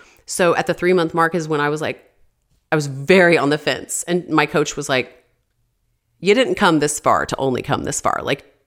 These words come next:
do another three months." And it was like, when she said that, I'm sorry, I had to pop my toe. <laughs> I'll never forget. I was like, and, uh, to this day, I s-, I think about her saying, "You didn't come this far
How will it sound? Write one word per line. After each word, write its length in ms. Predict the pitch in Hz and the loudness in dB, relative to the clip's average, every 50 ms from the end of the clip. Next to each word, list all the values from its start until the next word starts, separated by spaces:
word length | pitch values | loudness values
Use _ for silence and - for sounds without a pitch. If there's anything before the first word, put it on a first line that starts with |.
| _ _ | _ _
do 160 | - 220 220 202 | 2 4 4 4
another 240 | 196 180 160 160 | 4 4 2 2
three 200 | 151 - 139 127 | 0 0 0 0
months." 360 | 113 95 78 - - - - - - - - - - - - - | 0 -2 -4 -6 -10 -12 -12 -12 -16 -20 -20 -20 -20 -10 -2 2
And 100 | 190 196 | 2 2
it 60 | 185 | 4
was 160 | 208 196 - | 2 2 2
like, 100 | 208 190 | 0 0
when 280 | 175 165 160 180 202 233 | 0 2 2 2 2 2
she 180 | 233 - 269 247 | 0 0 -2 -2
said 320 | - - - 147 - 160 | -2 0 0 0 0 2
that, 500 | 180 196 226 269 262 - - - _ - - - _ _ _ _ _ | 2 2 2 2 0 -2 -8 -14 _ -18 -20 -20 _ _ _ _ _
I'm 80 | _ | _
sorry, 220 | - - - 139 120 | -20 -20 -16 -14 -12
I 20 | |
had 60 | 120 | -12
to 40 | - | -12
pop 160 | - - - | -14 -18 -18
my 80 | - - | -16 -18
toe. 240 | - - - - - - - - - - _ _ _ _ | -18 -10 -8 -6 -6 -6 -10 -14 -18 -20 _ _ _ _
<laughs> 460 | _ _ - - - - - - - | _ _ -14 -12 -12 -10 -12 0 2
I'll 200 | 214 226 220 208 | 4 4 6 6
never 300 | 214 214 196 190 190 208 | 4 4 2 2 2 0
forget. 380 | 202 - 208 196 190 233 392 339 | 0 2 0 2 2 2 4 4
I 100 | 180 160 | 4 2
was 160 | 165 175 - | 2 0 0
like, 180 | 170 156 156 - - - _ _ _ _ _ _ _ _ _ _ _ _ _ _ _ | 0 -2 -2 -2 -8 -16 _ _ _ _ _ _ _ _ _ _ _ _ _ _ _
and, 120 | - 220 226 | 2 4 4
uh, 80 | 226 226 | 4 2
to 240 | - - - 277 302 | 2 2 4 4 4
this 180 | 294 285 - | 4 4 0
day, 260 | 180 160 185 180 330 403 | 0 0 2 2 2 2
I 60 | - - | 0 -2
s-, 280 | 127 - - - - - | -2 -4 -6 -6 -2 0
I 140 | 127 160 170 | 0 0 0
think 260 | - - - - 143 | -2 -2 -2 0 2
about 320 | 208 151 139 127 131 - | 2 2 4 2 2 0
her 140 | - 151 139 | -2 -4 -4
saying, 560 | - - - 180 190 175 120 117 127 131 - _ _ _ - | -4 -4 -2 0 0 2 0 0 -2 -4 -8 _ _ _ -8
"You 100 | 151 147 | -8 -2
didn't 300 | 135 151 160 185 180 185 | 0 2 2 2 0 0
come 220 | - 170 156 165 | 2 2 2 2
this 180 | 151 147 - - | 0 -2 -2 0
far 420 | - 185 165 120 82 123 - - | 0 2 2 2 0 -2 -4 -8